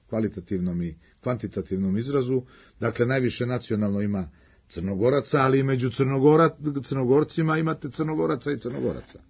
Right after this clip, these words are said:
Oni koji govore srpskim i oni koji zbore crnogorskim. Pa oni koji su vernici Srpske pravoslavne crkve, pa oni koji su za zajedničku državu, pa oni koji, e, e, z-, z-, zbore,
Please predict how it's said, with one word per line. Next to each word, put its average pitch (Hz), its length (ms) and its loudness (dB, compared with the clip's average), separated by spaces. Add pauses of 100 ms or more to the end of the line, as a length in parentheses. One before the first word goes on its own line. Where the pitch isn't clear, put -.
(640)
Oni 143 240 4
koji 131 220 2
govore 131 380 6
srpskim 123 580 -2
i 123 80 0
oni 123 300 -2
koji 120 180 0
zbore 110 400 2
crnogorskim. 95 640 -4 (540)
Pa 110 100 -2
oni 131 240 0
koji 127 180 4
su 127 160 2
vernici 127 440 2
Srpske 117 420 0
pravoslavne 127 480 0
crkve, 123 520 0 (300)
pa 120 100 -4
oni 131 240 0
koji 123 260 6
su 120 160 -4
za 113 120 0
zajedničku 120 540 0
državu, 117 500 0 (240)
pa 127 120 0
oni 135 380 0 (200)
koji, 127 360 6
e, 110 40 -2
e, - 400 -8 (1080)
z-, 139 100 -2
z-, 110 200 0
zbore, 127 600 4